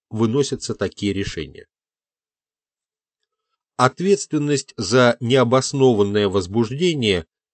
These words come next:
перед судом ходатайства об избрании меры пресечения, необоснованное привлечение к ответственности также будет нести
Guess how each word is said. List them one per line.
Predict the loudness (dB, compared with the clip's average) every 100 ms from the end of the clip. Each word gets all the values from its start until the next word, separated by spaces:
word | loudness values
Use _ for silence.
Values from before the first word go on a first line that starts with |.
| _
перед | -2 -2 -6 -12
судом | -4 -2 2 2 2 -4 _ _
ходатайства | _ -4 2 2 2 -6 -2 -4 -2
об | -2 -2
избрании | 0 0 0 0 -4 -6 -10 _ -6
меры | -2 0 -2
пресечения, | -8 -10 -10 -4 -4 -2 -2 -4 -6 _ _ _ _ _ _
необоснованное | -2 0 2 0 0 -2 0 2 2 0 _
привлечение | -2 0 -2 -2 -2 -2 -2 -4
к | -4
ответственности | -6 -4 -6 -4 -6 -4 -4 -2 -4 -4 _ _ _ _ 0
также | 0 2 0
будет | 0 0 -2 -4
нести | -6 -8 -2 0 0